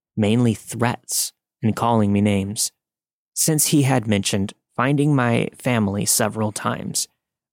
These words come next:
I decided that I needed to let him know what was going on. I drove to my parents' house and discussed with my parents and brothers what was happening. They suggested that I go to the police, but I didn't think that they would be able to do much. However, I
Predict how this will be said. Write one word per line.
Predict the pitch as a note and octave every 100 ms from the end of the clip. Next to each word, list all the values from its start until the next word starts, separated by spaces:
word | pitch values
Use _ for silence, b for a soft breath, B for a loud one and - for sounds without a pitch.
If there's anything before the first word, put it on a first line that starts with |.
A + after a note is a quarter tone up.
| _
I | A#2+ C#3+
decided | C#3+ G#2+ - F#2+ G2 G2
that | G#2 -
I | A2
needed | G#2+ G#2+ G#2+
to | G#2+
let | G#2+ -
him | A2 G#2+
know | A#2 G2
what | G2 G#2+
was | G#2+ -
going | G2+ G2
on. | G#2+ G2+ - - _ _ _ _ _ _ -
I |
drove | G#2+ B2 B2+
to | C3
my | B2
parents' | A#2 B2+ B2 A2+
house | G#2+ G#2 -
and | G#2+
discussed | G2+ - - B2+ - C#3
with | C#3+
my | D3
parents | C3 C3 B2+ B2
and | B2 A#2
brothers | A2 G2 G2 G2
what | G2+ -
was | G#2
happening. | A2 G2+ - - - - _ _ _ _ _
They | C3
suggested | C#3 C#3 B2 B2+ - B2+
that | A#2 A2 -
I | G#2+
go | G2+ G#2+
to |
the | G#2
police, | G#2 G#2+ C#3 C3+ - - _ _ _
but | A2 -
I | A2+
didn't | B2 C3 B2
think | B2+ A#2+
that | G#2+
they | A2 G#2+
would | G#2
be | G#2+ G#2
able | G2+
to | G2+ A2
do | B2 A#2+
much. | - - - - _ _ _ _
However, | A2+ A2 G#2 A2
I | - G2+